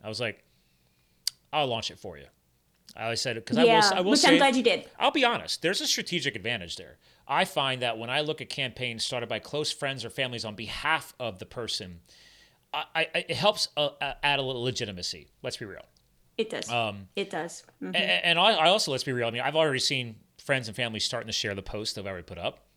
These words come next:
Speaker 1: So there's, I'm not the only one who notices it. Um, Vinny's traveling right now, but he, when he called me, he said he already called Andy. Uh, you know, Pure, his one
Speaker 2: Oh,
Speaker 1: comp-,
Speaker 2: good.
Speaker 1: his one company, Pure Vitamin Club, put the first thousand in.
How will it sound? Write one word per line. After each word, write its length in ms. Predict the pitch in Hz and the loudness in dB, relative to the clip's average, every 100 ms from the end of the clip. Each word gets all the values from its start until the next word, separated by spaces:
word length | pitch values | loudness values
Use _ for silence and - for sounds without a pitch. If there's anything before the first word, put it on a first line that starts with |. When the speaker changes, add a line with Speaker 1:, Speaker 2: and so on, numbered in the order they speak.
| _ | _
Speaker 1:
So 140 | - 127 | -8 -6
there's, 200 | 113 131 | -6 -6
I'm 220 | 120 123 | -6 -4
not 140 | 123 | -4
the 80 | 113 | -2
only 140 | 107 | -4
one 100 | 95 | -4
who 60 | 92 | -8
notices 360 | 87 90 92 95 | -8 -8 -6 -4
it. 240 | 143 - - - - - | -6 -6 -20 -20 -18 -6
Um, 420 | 117 110 107 107 _ _ - - | -2 0 -2 -8 _ _ -20 -20
Vinny's 420 | 117 101 156 139 - | -4 0 2 0 -6
traveling 420 | - 160 175 127 | -2 0 0 -2
right 180 | 110 104 | -2 -2
now, 220 | 98 117 | -4 -4
but 160 | 117 | -4
he, 160 | 104 131 | -8 -8
when 140 | 120 | -6
he 100 | 120 | -6
called 260 | 151 120 104 | -4 -2 -2
me, 120 | 107 | -4
he 100 | 104 | -4
said 320 | 113 127 104 - - - | -4 -2 -4 -8 -20 -10
he 120 | 139 | -4
already 120 | 143 | -2
called 300 | 131 139 131 | -2 0 -2
Andy. 400 | 117 117 98 113 - _ _ - | -2 -4 -4 -10 -14 _ _ -6
Uh, 320 | 113 104 107 | -2 -2 -4
you 60 | 120 | -8
know, 60 | 107 | -12
Pure, 260 | - 156 - 120 | -8 -8 -8 -8
his 180 | 143 | -8
one 140 | 117 139 | -6 2
Speaker 2:
Oh, 60 | - | 4
Speaker 1:
comp-, 120 | - | 6
Speaker 2:
good. 200 | 220 196 | 6 4
Speaker 1:
his 160 | 135 127 | 0 -2
one 140 | 170 | -2
company, 320 | 143 160 139 113 | -2 -2 -2 -4
Pure 220 | - 139 | -4 -2
Vitamin 280 | 123 156 123 | -2 -2 -4
Club, 320 | 127 113 95 | -6 -6 -6
put 220 | - - | -8 -8
the 40 | - | -8
first 360 | - 131 - | -6 -4 -4
thousand 560 | - 139 151 113 101 101 | -2 0 0 -2 -8 -10
in. 360 | 135 117 92 104 | -6 -6 -6 -10